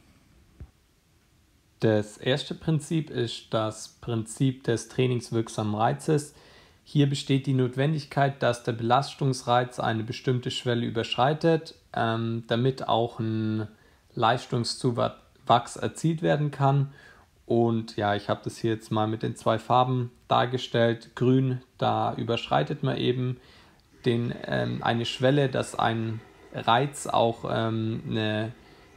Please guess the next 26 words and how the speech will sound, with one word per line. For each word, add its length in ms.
ja, 220
einen 160
Leistungszuwachs 1300
erzielt 720
und 420
auf 200
der 120
anderen 240
Seite 300
der 120
rote 360
Reiz, 420
der 200
erzielt 460
es 180
eben 240
nicht. 440
Das 260
nächste 340
Prinzip 600
ist 340
das 220
Prinzip 540
der 120
individualisierten 1200
Belastung. 680